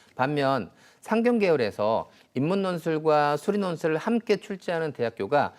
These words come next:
한양대학교와 중앙대학교가 있으며 숭실대학교는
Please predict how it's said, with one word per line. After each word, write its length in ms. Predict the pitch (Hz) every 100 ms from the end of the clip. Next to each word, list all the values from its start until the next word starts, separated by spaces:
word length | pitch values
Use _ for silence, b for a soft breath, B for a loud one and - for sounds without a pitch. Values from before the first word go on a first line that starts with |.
| b _
한양대학교와 960 | 196 196 190 156 135 - 117 110 117
중앙대학교가 680 | - - 131 147 123 - 120
있으며 480 | 98 - 107 135 92 b b b
숭실대학교는 880 | - 220 226 202 185 160 139 139 170